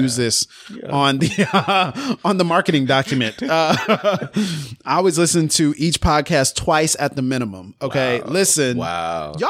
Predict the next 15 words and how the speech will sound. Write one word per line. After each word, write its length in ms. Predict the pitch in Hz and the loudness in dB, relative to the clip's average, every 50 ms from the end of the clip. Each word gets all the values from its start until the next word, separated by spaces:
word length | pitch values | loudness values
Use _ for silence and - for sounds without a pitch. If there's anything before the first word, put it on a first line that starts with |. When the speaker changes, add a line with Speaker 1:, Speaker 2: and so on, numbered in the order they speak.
| 494 494 | -2 -2
Speaker 1:
some 200 | - 403 247 196 | -2 -4 -4 -2
real, 520 | 180 196 226 294 381 415 403 359 285 180 170 | -2 0 0 0 0 0 0 0 0 -2 -2
Speaker 2:
Super 20 | |
Speaker 1:
yo, 80 | 202 277 320 | -2 -2 0
Speaker 2:
fan 200 | - 165 165 - | 0 0 0 0
Speaker 1:
look. 100 | 381 370 | 0 0
Speaker 2:
badge 480 | 262 208 165 139 131 127 123 117 101 127 | 0 0 0 0 2 0 0 -2 -2 -4
right 260 | 127 123 123 - - | -4 -4 -4 -4 -2
there. 240 | 143 143 131 117 - | -2 0 0 2 2
Speaker 1:
Look. 440 | 254 320 330 240 190 156 143 131 - - - - - - - - - - _ _ _ _ _ - | 0 0 2 2 0 0 -2 -4 -6 -14 -20 -20 -20 -20 -20 -20 -20 -20 _ _ _ _ _ -2
Thank 280 | 247 277 440 403 - | 0 2 2 0 0
you 120 | - 277 277 | 0 0 0
so 260 | - - 214 233 226 | 2 2 2 2 2
much. 540 | 226 226 202 160 120 107 90 - - - - _ - - - _ _ - | 2 2 2 2 0 -2 -6 -4 -6 -6 -6 _ -16 -20 -20 _ _ -14
Question. 600 | - - 214 196 196 196 - - 139 120 107 101 | -6 0 2 2 2 2 2 0 0 -2 -2 -4